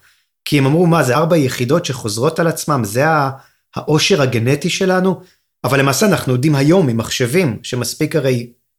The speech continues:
ביט אחד, אפס או אחד, כדי לייצג כל תוכנה. הטבע החליט להשתמש פשוט בייצוג של סימבול שיש לו שני ביטים. וכך הוא אפשר לייצג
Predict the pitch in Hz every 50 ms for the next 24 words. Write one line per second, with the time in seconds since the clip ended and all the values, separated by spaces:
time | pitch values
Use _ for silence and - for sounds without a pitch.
0 | _ - 123 156 156 156 190 - - 190 165 127 131 156 147 - 170 147 - -
1 | 117 110 - - 185 160 117 104 - - 117 110 113 113 113 107 - - 143 135
2 | 127 120 - _ _ - - 160 143 135 - - 127 - - 170 156 117 95 -
3 | - - - - _ _ _ _ - 123 123 - - 226 226 156 123 123 117 113
4 | 113 - 156 151 - 151 131 - - 151 147 170 185 160 - - - 131 - 160
5 | 151 135 131 127 123 123 - 196 190 156 135 127 - _ _ _ _ - - 135
6 | 127 123 - - 135 139 143 214 214 202 196 170 143 - - 185 170 - 190 156
7 | - 185 185 175 147 165 156 160 131 117 107 107 107 _ _ _ _ _ _ _
8 | _ - 143 139 196 202 196 - 202 202 - 156 - 180 185 170 147 - - 202
9 | 208